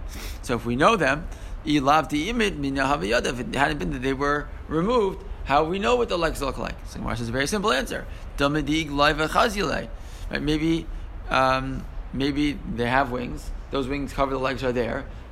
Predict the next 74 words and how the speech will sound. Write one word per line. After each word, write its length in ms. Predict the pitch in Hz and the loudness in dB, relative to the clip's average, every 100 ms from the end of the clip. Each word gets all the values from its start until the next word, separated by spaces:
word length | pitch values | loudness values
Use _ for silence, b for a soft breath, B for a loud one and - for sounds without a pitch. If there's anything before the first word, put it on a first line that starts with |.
| - | -4
but 160 | 127 | 0
they 140 | 135 160 | 2 2
move. 340 | 262 247 - | 0 -2 -2
I 80 | - | -2
don't 160 | 190 143 | -2 -2
know, 100 | 139 | -4
at 100 | - | 0
some 180 | 151 | -2
point 280 | 185 233 - | 0 -4 -4
the, 200 | - - - B B - | -6 -6 -8 B B -2
the, 340 | 127 131 123 - B | 2 2 2 -4 B
the 100 | - | -4
wings 300 | 127 160 160 | 0 0 0
move 200 | 143 156 | -2 0
away 400 | 143 127 117 139 - B - | 0 2 2 0 -6 B -4
and 100 | 139 | -4
you 60 | |
can 160 | 123 131 | -2 -2
see 120 | 156 | 0
the 120 | 135 | 0
legs 340 | 120 123 139 - | 2 2 0 -2
and 80 | 135 | -4
then 60 | |
the 80 | 147 | -2
wings 220 | 160 170 | -2 -2
go 120 | 196 | 0
back. 240 | 208 - - | 2 2 0
It 60 | |
doesn't 200 | 127 170 | -2 -2
mean 100 | 180 | -2
that 140 | 143 117 | -4 -4
the 60 | |
wings 200 | 135 131 | -4 -4
are 80 | 123 | -4
removed. 400 | 117 110 127 160 | -4 -2 -2 -2
It 20 | |
just 180 | - 127 | -4 -4
means 200 | 170 170 | -2 0
that 260 | 165 165 - B B | 4 2 0 B B
they 100 | 160 | 0
can, 260 | 156 143 - | 0 -2 -2
those 160 | 139 127 | -4 -2
wings 240 | 160 151 | -4 -2
are, 180 | 139 135 127 - | -4 -4 -6 -8
they, 140 | 131 127 | -6 -6
they, 260 | - 127 | -4 -4
they 160 | 123 139 | -4 -4
move 180 | 160 156 | -2 0
around. 320 | 226 214 - B B B | 4 4 2 B B B
So 120 | - 127 | -4 0
maybe 220 | 143 143 | 2 2
they 100 | 143 | 2
moved 220 | 160 175 | 2 2
around 260 | 220 262 165 | 2 4 4
and 80 | |
that's 160 | 147 139 | 2 2
how 80 | 139 | 0
we 80 | 135 | 0
saw 140 | 139 | 0
what 80 | 127 | 0
the 100 | 127 | 0
legs 240 | 123 - | -2 -2
look 120 | 135 | -4
like. 140 | 110 - | -4 -2
Why 140 | 120 139 | 0 0
was 160 | 131 | -2
that 120 | 143 | -4
to 60 | 143 | -4
be 60 | 143 | -6
that 100 | 131 | -2
they 100 | 139 | -2
were 100 | 123 | 0
removed? 520 | 120 117 110 123 - B B B B B B - | -2 -2 -4 -6 -8 B B B B B B 0
Um, 480 | 120 123 113 113 117 | 4 6 4 2 -6